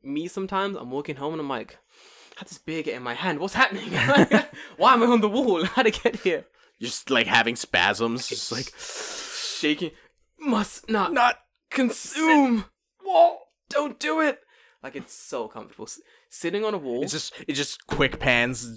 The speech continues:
Speaker 2: zooms out to you. You're already sitting on the
Speaker 1: I'm
Speaker 2: wall. You're
Speaker 1: already
Speaker 2: just
Speaker 1: sitting
Speaker 2: like,
Speaker 1: on the
Speaker 2: "Fuck."
Speaker 1: fucking wall. <laughs>
Speaker 2: Shit.
Speaker 1: God damn it. There's science, okay? Hold on, science. You're standing up.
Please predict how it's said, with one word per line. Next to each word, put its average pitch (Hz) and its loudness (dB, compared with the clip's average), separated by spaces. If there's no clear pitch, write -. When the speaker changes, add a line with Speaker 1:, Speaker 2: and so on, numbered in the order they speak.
Speaker 2:
zooms 120 -4
out 113 2
to 113 -6
you. 110 -4
You're 107 -2
already 110 -2
sitting 113 -6
on 117 -4
the 107 -6
Speaker 1:
I'm 240 0
Speaker 2:
wall. 254 4
You're 262 6
Speaker 1:
already 320 4
Speaker 2:
just 294 -6
Speaker 1:
sitting 302 2
Speaker 2:
like, 254 8
Speaker 1:
on 269 -2
the - -18
Speaker 2:
"Fuck." 262 4
Speaker 1:
fucking 226 -4
wall. 247 2
<laughs> - -8
Speaker 2:
Shit. - 2
Speaker 1:
God 254 0
damn 170 0
it. 156 -4
There's 160 -4
science, - -14
okay? - -18
Hold 117 -8
on, - -20
science. - -14
You're - -18
standing 196 -2
up. - -14